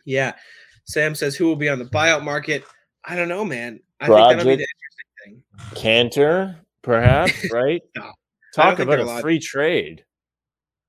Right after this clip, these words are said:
Speaker 1: Oh, man. Um,
Speaker 2: That would
Speaker 1: we're
Speaker 2: kinda
Speaker 1: gonna
Speaker 2: be
Speaker 1: win.
Speaker 2: hilarious if they just, like,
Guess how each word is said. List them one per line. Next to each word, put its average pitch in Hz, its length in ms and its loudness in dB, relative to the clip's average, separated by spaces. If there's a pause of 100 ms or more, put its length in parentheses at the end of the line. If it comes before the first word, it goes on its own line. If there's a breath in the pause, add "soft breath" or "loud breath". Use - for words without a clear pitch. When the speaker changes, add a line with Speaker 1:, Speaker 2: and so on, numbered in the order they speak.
Speaker 1:
Oh, 113 240 -20
man. 104 340 -20 (800)
Um, 170 520 -6 (240)
Speaker 2:
That 185 180 6
would 190 140 2
Speaker 1:
we're - 20 -20
Speaker 2:
kinda 139 180 -2
Speaker 1:
gonna 123 80 -2
Speaker 2:
be 117 140 -4
Speaker 1:
win. 107 100 -4
Speaker 2:
hilarious 107 400 -2
if 95 100 -16
they 107 140 -4
just, 104 300 -10
like, 101 260 -4